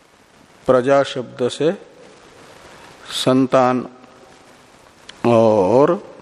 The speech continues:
प्रजन शब्द से संतान के जन्मानुकूल व्यापार, और प्रजाति शब्द से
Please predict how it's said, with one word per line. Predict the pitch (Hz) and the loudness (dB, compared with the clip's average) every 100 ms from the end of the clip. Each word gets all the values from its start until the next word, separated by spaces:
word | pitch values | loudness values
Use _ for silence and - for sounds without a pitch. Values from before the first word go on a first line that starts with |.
| - - - - _ _ _ _ | -20 -20 -20 -20 _ _ _ _
प्रजन | 120 123 135 143 139 | -2 0 0 0 -2
शब्द | - 123 113 110 | -4 -8 -4 -6
से | 110 113 123 196 - - - - _ _ _ _ _ | -6 -6 -6 -8 -14 -20 -20 -20 _ _ _ _ _
संतान | - - 123 120 127 123 110 101 135 190 - _ _ _ _ _ _ _ _ _ - | -18 -4 -2 0 0 0 0 -2 -6 -8 -14 _ _ _ _ _ _ _ _ _ -8
के | - 127 123 | 0 2 0
जन्मानुकूल | 120 127 127 127 127 123 147 143 | 0 -2 0 -2 -2 -4 -4 -4
व्यापार, | 120 120 - 123 123 131 _ _ _ _ _ _ _ _ _ _ _ - _ - - - _ | -2 -2 -2 -4 -4 -8 _ _ _ _ _ _ _ _ _ _ _ -20 _ -20 -20 -20 _
और | 123 113 117 127 135 | 0 2 2 0 -2
प्रजाति | - - 127 123 127 120 143 | -6 -4 -4 -2 -4 -4 -8
शब्द | 143 127 113 120 117 | -6 -8 -10 -8 -8
से | - 110 | -6 -8